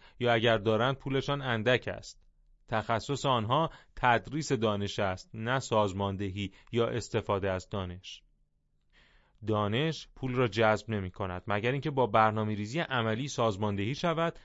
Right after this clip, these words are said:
و هوشمندانه به سمت هدف مشخصی به نام کسب پول هدایت شود.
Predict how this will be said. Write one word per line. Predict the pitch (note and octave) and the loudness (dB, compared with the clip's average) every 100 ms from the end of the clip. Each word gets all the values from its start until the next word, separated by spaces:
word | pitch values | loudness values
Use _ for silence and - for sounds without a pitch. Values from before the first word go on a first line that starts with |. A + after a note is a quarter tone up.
| _ A#2+ | _ -2
و | A2 | 0
هوشمندانه | G#2+ A#2+ B2+ A#2+ A2 A#2 E3 | 0 -4 0 0 2 0 0
به | D#3 | -4
سمت | - D3 C#3+ | -4 -4 -2
هدف | C#3+ B2 B2 B2+ | 0 0 0 -2
مشخصی | D3 A#2+ - A2 - C#3+ - E3 | -4 -4 -2 -2 -2 -4 -4 -6
به | B2+ A2+ | -2 0
نام | A2+ C3 C#3 | 0 0 -4
کسب | C3+ C3 A#2+ - C3 | -4 -2 -2 -2 -6
پول | - D3 C3+ G2+ | -6 -4 -4 -2
هدایت | G#2 F#2+ F#2 F#2 | -2 -2 -4 -6
شود. | - F#2+ F2+ E2+ | -6 -6 -4 -10